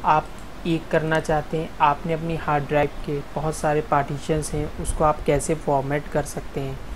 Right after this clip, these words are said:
कैसे आप उसे एक partitions में बना सकते हैं? Simply मैं अपने hard drive को जब connect करता हूँ या आप अपनी hard drive को connect करेंगे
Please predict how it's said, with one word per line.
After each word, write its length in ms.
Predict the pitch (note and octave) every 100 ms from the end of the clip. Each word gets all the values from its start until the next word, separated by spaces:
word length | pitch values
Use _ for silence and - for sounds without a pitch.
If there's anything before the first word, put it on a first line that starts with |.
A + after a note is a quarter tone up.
| - - - - - - - -
कैसे 360 | D3 C#3+ E3+
आप 320 | F3 E3 D#3 - -
उसे 240 | D#3 E3+ E3+ E3 - - - -
एक 180 | E3 E3+ -
partitions 580 | D3+ D3 D#3 - D#3+ D3+
में 80 | E3
बना 200 | D3 C#3+ C#3+
सकते 320 | D#3 - D3
हैं? 160 | C#3+ C#3+ - -
Simply 360 | - D#3 D3 F3+
मैं 140 | F3
अपने 240 | E3 E3+ E3+
hard 280 | D3 C#3+ C#3+
drive 260 | D3 D#3 -
को 60 |
जब 320 | E3 D#3+ - -
connect 320 | C#3+ D#3 -
करता 260 | D3 - C#3
हूँ 220 | C#3+ E3+ -
या 100 | E3+ -
आप 240 | D#3 D#3+
अपनी 240 | E3 E3+ D#3+
hard 200 | D3 C#3
drive 200 | D3 D3 -
को 120 | -
connect 360 | C#3+ D3 -
करेंगे 400 | - C3+ C3 C#3